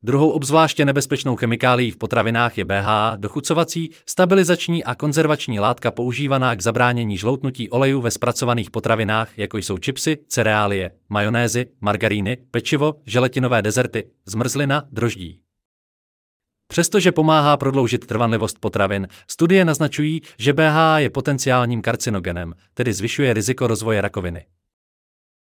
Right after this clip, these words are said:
Navzdory těmto obavám zůstává v E U a U S A nadále legální, zatímco země jako Japonsko jej zcela zakázaly. Používání této chemikálie vyvolává kritickou otázku: pokud je látka považována za dostatečně nebezpečnou na to,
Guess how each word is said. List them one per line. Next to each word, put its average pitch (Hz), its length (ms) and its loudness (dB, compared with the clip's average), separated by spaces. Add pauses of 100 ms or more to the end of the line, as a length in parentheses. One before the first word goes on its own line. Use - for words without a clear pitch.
(340)
Navzdory 135 460 4
těmto 160 280 2
obavám 147 400 4
zůstává 135 520 2
v - 60 -16
E 123 160 0
U 123 160 0
a 107 80 -4
U 127 180 -2
S 147 140 0
A 143 140 2
nadále 123 340 2
legální, 117 640 0
zatímco 151 440 -2
země 151 300 2
jako 147 200 -2
Japonsko 123 440 -2
jej 113 140 0
zcela 135 360 -2
zakázaly. 104 580 -4 (1160)
Používání 170 720 2
této 165 260 2
chemikálie 139 580 2
vyvolává 120 500 2
kritickou 107 420 -6
otázku: 104 540 -4 (240)
pokud 190 280 -2
je 185 80 6
látka 160 320 2
považována 143 640 0
za 120 120 -2
dostatečně 110 600 -6
nebezpečnou 110 580 -6
na 101 120 -4
to, 131 180 -4